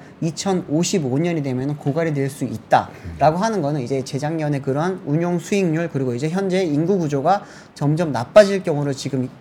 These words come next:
Speaker 1: 어, 고려를 한 건데 오늘 나온 그 이제 영점육 명의 만약에 그런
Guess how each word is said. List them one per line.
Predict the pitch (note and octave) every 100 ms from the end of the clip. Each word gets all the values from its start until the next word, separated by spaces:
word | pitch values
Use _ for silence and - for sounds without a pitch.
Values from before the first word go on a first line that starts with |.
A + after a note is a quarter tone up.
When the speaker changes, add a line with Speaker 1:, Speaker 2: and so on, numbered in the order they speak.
| - -
Speaker 1:
어, | A#2+ A#2
고려를 | - E3 F3 D#3+
한 | G#3+
건데 | F#3 C3 C#3+ - - - -
오늘 | G3+ C4 C4 A3+
나온 | E3 D3 E3+ D#3
그 | D3+
이제 | C3+ C3
영점육 | D3 E3 - F#3 D3 E3
명의 | G3 G#3+ G#3 G#3 A#3 A3+ -
만약에 | A#2 C3 C3+ C3
그런 | - B2+ A#2+ A2+